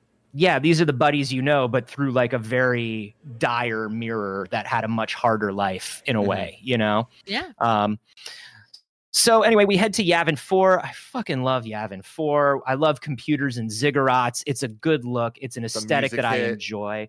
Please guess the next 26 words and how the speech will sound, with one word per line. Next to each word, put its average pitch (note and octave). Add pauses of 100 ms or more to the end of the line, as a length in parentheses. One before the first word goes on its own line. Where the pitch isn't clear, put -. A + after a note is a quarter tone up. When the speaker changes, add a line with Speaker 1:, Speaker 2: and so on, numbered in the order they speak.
(120)
Speaker 4:
Come C3
on, F2+
they C#3+
knew D3+
what D3
they D3
were D3
doing D3
and D3
they D3+
pulled C#3
it F2+
off, E2+
in F2
my F2
Speaker 1:
<sighs> E2+
Speaker 4:
opinion. F2+ (920)
Speaker 1:
Uh, D3
we F#3
get G#3+
a F#3
couple G#3+
of, C#3 (100)
we E3+
get, D#3+
uh, C3+